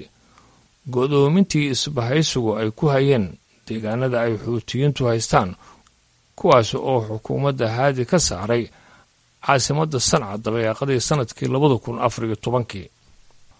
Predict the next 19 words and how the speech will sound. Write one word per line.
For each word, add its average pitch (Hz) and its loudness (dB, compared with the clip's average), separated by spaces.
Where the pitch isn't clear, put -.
Waxa 113 -2
aan 120 0
si - -2
leexleexad 127 0
lahayn 113 0
aan 110 -4
ugu 147 0
igmanayaa 107 0
golaha 123 4
hogaaminta 113 0
madaxweynaha 127 4
awooddeyda 131 4
buuxda 120 -2
si - -2
waafaqsan 123 0
dastuurka 143 2
iyo 131 0
hindisaha 123 2
khaliijka 135 0